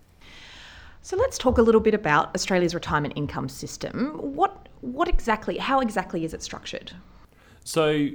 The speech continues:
Speaker 2: the retirement income system really has four components. Some people talk of it in terms of three, but we prefer to think of it in terms of four. So you've got the age pension. So that sort of guarantees a minimum level of, uh, income in retirement. So the age pension is subject to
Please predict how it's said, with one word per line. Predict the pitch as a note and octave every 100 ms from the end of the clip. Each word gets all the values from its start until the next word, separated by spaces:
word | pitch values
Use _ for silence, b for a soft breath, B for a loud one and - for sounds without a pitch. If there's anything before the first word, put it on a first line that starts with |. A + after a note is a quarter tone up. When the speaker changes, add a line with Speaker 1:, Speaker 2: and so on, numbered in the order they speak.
| - -
Speaker 2:
the | A#2+ D3+
retirement | D3 E3 F#3+
income | F3+ E3+
system | C3 B2 A#2
really | G2
has | F2+ G2
four | - G2+ F#2
components. | F#2 - E2+ -
Some | - D#3
people | E3 C#3+
talk | - - G#2+ G#2
of |
it | F#2
in | F2
terms | - F2+
of | E2+
three, | - G2 E2+
but | E2 D#2
we | G2+
prefer | F#2+ - F#2+
to |
think | - D#2+
of | D#2+
it |
in | D#2
terms | - D#2
of | D2+
four. | - D#2+ C#2
So | -
you've | G#2
got | G#2+ F#2+
the | B2
age | B2+ B2+ -
pension. | E2 - - -
So | - A2+ G2+ G#2 B B B
that | C3+ C3+
sort | -
of | D3
guarantees | A#2+ A2+ G#2+ - G2+ G2
a |
minimum | F#2+ G#2 G2+ F#2+
level | F#2 F2+ E2+ D#2+
of, | D#2 D2+ - -
uh, | F2 D#2+ D#2 D2+ -
income | - G#2 - F#2
in | E2+
retirement. | E2 D#2+ - G#2 A#2 A2+ A2 -
So | G2
the | F#2
age | F2+ F#2 -
pension | G2 E2+ F#2
is | -
subject | F2+ F2 E2+
to | - F2+ D#2+